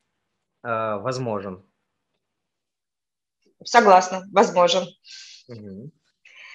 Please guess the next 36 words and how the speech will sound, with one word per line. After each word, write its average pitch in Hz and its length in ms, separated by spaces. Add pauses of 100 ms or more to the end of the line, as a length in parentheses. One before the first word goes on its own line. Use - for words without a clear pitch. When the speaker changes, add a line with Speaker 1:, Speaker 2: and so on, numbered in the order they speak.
(360)
Speaker 1:
Да, 117 360
что 185 260
ещё? 165 280
Какой 175 280
здесь 156 160
ещё 156 220
момент? 143 500
Э, 120 400
всё-таки, 175 560
на 147 160
мой 151 260
взгляд, 123 360
опять-таки, 151 540
Оль, 127 280
к-, 123 180
как 135 220
ты 131 80
думаешь, 123 380
согласна 131 380
с - 80
этим 123 240
или 127 100
не 127 80
согласна, 160 440
что - 200
здесь 143 260
надо 135 540
думать 139 480
не 139 200
о 123 140
том, 143 380
стоит 147 420
ли 127 80
бесплатно 131 560
работать, 151 540
а, 123 240